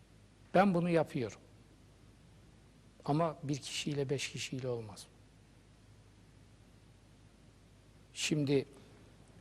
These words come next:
din meselesinde samimi olanlara diyorum ki, aldatıldınız, yanlıştır yaptığınız. Hem size, hem çocuklarınıza,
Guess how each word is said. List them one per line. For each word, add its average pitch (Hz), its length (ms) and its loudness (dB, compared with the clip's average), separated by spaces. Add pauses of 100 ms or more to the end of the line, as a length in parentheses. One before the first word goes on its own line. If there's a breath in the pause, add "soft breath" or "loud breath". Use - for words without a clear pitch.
(160)
din 175 140 6
meselesinde 143 800 4
samimi 143 500 0
olanlara 131 580 0
diyorum 147 380 0
ki, 190 260 -4 (640)
aldatıldınız, 147 880 2
yanlıştır 143 560 2
yaptığınız. - 800 -16 (1120)
Hem 123 280 -4
size, 165 480 0 (360)
hem 131 260 -4
çocuklarınıza, 135 1040 -4